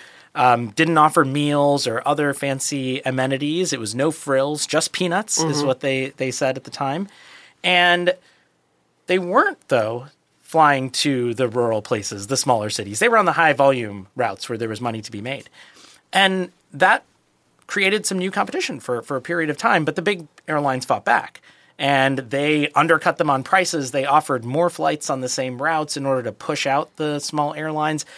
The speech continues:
Speaker 1: They also, uh, tried to restructure benefits with their unionized workforces. And after dozens of bankruptcies and mergers in the nineteen eighties and, and real cutthroat competition,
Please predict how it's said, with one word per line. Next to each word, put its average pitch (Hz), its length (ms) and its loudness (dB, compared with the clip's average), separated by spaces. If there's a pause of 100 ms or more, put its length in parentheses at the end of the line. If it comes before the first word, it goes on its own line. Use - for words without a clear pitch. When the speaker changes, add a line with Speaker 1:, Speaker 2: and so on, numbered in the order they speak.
(120)
Speaker 1:
They 135 160 2
also, 165 600 4 (340)
uh, 143 220 4
tried 147 280 -2
to 151 80 -6
restructure 151 500 -2
benefits 143 480 -2
with 127 200 -2
their 139 460 -2 (100)
unionized 151 580 -4 (100)
workforces. 156 720 -4 (440)
And 170 480 2
after 165 560 2 (260)
dozens 175 400 2
of - 140 -4
bankruptcies 143 800 0
and 160 200 -2
mergers 123 540 -4
in 139 80 -6
the 131 60 -6
nineteen 127 340 -4
eighties 143 380 -4
and, 120 160 -6
and 135 180 -8
real 294 180 -4
cutthroat 147 460 -2
competition, 127 720 -4